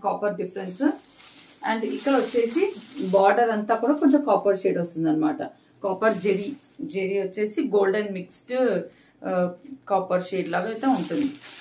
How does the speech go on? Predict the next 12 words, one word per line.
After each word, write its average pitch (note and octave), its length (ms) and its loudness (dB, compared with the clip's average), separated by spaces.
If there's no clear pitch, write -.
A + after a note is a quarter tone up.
అంటే, B3 160 2
బ్లూలో C4+ 480 6
ఎక్కువ C4 280 0
వరకు C#4 400 2
golden A#3+ 300 2
కలిసేసరికి A3 840 -2
అలా A3+ 140 -2
copper A#3 320 -2
లానే B3 320 6
look G#3 220 2
అయితే G3+ 180 -2
వస్తుంది. F3+ 520 -2